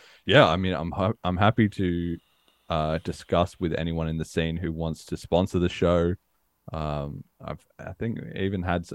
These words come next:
we have had somebody reach out to that. Uh, the deal didn't come together for different reasons, but the potential was there. Like, uh, if there are things in the scene, uh, I'm happy to consider it. I'm definitely not gonna, <laughs> like, sell out the show. I'm not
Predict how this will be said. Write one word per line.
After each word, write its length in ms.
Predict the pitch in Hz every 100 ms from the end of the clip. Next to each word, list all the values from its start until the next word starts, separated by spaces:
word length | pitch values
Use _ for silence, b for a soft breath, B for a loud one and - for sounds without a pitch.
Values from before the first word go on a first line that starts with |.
| -
we 180 | 85 87
have 240 | 90 87
had 240 | 90 85
somebody 480 | - 87 85 80 78 _ _ _
reach 300 | 87 87 -
out 220 | 85 85 -
to 80 | 85
that. 340 | 85 85 90 -
Uh, 280 | 78 78 78
the 80 | 78
deal 260 | 82 80
didn't 220 | 80 80
come 180 | - 85
together 280 | 82 82 82
for 100 | -
different 420 | 85 80 85 82 - _ _ _ _ 85
reasons, 500 | 90 101 82 78 -
but 280 | 82 80
the 180 | 85 85 -
potential 420 | - 101 101 87
was 260 | 82 85 -
there. 380 | 92 87 80 85
Like, 320 | 76 78 _ -
uh, 300 | 50 50 52
if 140 | 90
there 220 | 90 85
are 200 | 73 90
things 320 | 90 95 90 92
in 80 |
the 80 | 85
scene, 440 | - 92 92 82 - b b b _ _
uh, 140 | - -
I'm 100 | 87
happy 260 | 104 98
to 80 | 82
consider 500 | - 87 - 95 80
it. 80 | 90
I'm 140 | 85 85
definitely 260 | 95 98
not 120 | 92 90
gonna, 220 | 85 85
<laughs> 100 | -
like, 160 | -
sell 340 | - - 147 127
out 180 | 113 104
the 100 | 98
show. 420 | - 117 107 95
I'm 120 | 98
not 180 | 95